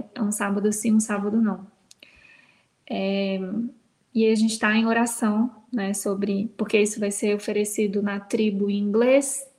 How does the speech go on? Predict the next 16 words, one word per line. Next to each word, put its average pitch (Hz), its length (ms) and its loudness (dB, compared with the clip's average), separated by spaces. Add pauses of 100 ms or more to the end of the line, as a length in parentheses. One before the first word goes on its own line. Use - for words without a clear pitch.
(220)
e 233 320 2
em 226 160 4
espanhol 220 480 0
por 214 160 -4
enquanto, 214 580 -2 (180)
e 220 60 0
aí 208 160 4
a 214 40 4
gente 214 260 -2
tá 202 100 -4
em 202 100 -2
oração 208 600 -4 (680)
pra 196 240 0
oferecer 208 440 -2
na 214 160 2
tribo 226 480 -2